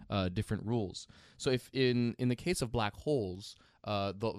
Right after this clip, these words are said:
the much larger stars, uh, will go through, they'll go through, uh, hydrogen, helium, and then they go th-, down the, the periodic table. So it'll go through silicon, aluminum, potassium, and all the way to iron.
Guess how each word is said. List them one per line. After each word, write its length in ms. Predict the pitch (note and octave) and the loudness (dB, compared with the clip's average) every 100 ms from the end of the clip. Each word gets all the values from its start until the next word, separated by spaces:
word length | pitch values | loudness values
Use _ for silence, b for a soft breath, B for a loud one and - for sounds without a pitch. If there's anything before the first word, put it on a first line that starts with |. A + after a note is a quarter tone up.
| G2+ | -4
the 80 | G#2+ | -2
much 320 | A#2 C#3 - | -2 -2 -4
larger 880 | A2 A2+ A#2+ C3 D3+ C#3+ B2+ A2 G#2 | -4 2 6 6 6 2 2 2 0
stars, 760 | - - F#2+ E2+ F2+ - - - B B | -4 2 4 4 0 -2 -4 -10 B B
uh, 60 | A2+ | 0
will 180 | A#2+ A#2+ | 2 4
go 220 | B2 B2 | 6 6
through, 540 | - A#2+ B2 A#2 A2 - | 2 0 2 4 0 -2
they'll 140 | G#2+ | -4
go 140 | G2 G2+ | -2 -4
through, 380 | - F#2+ F#2 - | -4 -6 -6 -10
uh, 100 | - | -10
hydrogen, 480 | - E3 D#3 D#3+ D3+ | 2 2 2 -2 -2
helium, 480 | C#3 - E3 D#3 D3 | -4 -2 2 4 2
and 120 | A2 | 2
then 80 | C3 | 2
they 100 | F3 | 2
go 220 | D3+ D#3 | 2 2
th-, 60 | D3+ - | 0 -4
down 360 | A#2 B2 A#2+ B2 | -2 2 2 2
the, 120 | A2+ A2 B B | 0 -4 B B
the 80 | A#2 | 0
periodic 480 | - C3 A#2 G#2+ G#2 | 2 2 2 2 2
table. 240 | G3 C#3+ | 2 2
So 100 | - | 2
it'll 120 | G#2 | 0
go 80 | G#2 | 2
through 140 | - - | 2 2
silicon, 760 | - F3 E3+ - D3+ D3 D3 B B | 4 4 4 4 6 6 4 B B
aluminum, 500 | - A2+ D#3 D#3+ D3 | 0 6 8 8 6
potassium, 720 | C#3 A2+ C#3+ C#3+ - C#3 C3+ C#3+ b b b | 6 4 4 2 2 2 2 0 b b b
and 100 | B2 | 4
all 140 | A#2+ | 6
the 80 | B2+ | 6
way 140 | A#2+ | 4
to 100 | A#2 - | 4 4
iron. 420 | A#2+ C3 F2 | 2 2 0